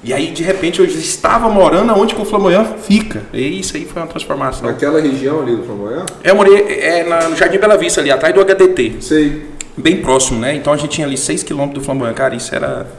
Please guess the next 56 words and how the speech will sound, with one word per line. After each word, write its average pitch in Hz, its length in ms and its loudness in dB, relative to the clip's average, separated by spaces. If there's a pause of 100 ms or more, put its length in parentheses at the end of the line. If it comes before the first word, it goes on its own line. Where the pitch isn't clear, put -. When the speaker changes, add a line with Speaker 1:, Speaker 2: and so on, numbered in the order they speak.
Speaker 1:
era 139 120 2
muito 196 220 4
bom. 160 140 4
A 165 60 6
gente 170 420 0 (440)
não 151 140 0
tinha 147 160 2
telefone, 147 420 6
mas 156 120 2
quando 156 140 -2
a - 20 -4
gente 156 260 -2
ia 151 140 -2
em - 40 -4
uma, 151 120 -2
a - 20 -6
gente 156 140 -6
falava 147 100 -2
assim, 143 140 -4
"Eu 139 40 -4
moro 131 200 -2
perto 131 160 2
do - 80 -10
Flamboyant." 156 360 2 (180)
<laughs> - 140 -2
Entendeu? - 640 2 (280)
A 139 80 6
gente 180 220 4
passava, - 480 6 (100)
eu 160 80 8
lembro 180 220 6
que 190 60 4
eu 190 80 8
falava 175 300 6
assim, 170 160 0
ó, 147 180 8
"Não, 214 140 2
você - 80 -4
tá - 100 -4
morando 190 180 2
em 185 40 0
Goiânia, 170 140 2
eu 165 100 4
moro 165 80 -4
perto 175 140 -2
do - 60 -8
Flamboyant." 147 380 -2
Speaker 2:
É 127 60 0
igual 131 220 4
quem 151 100 2
mora 156 220 2
em 151 40 4
Aparecida 139 480 0
que 143 100 -8
fala, 147 160 -4
"Mora, 143 220 -2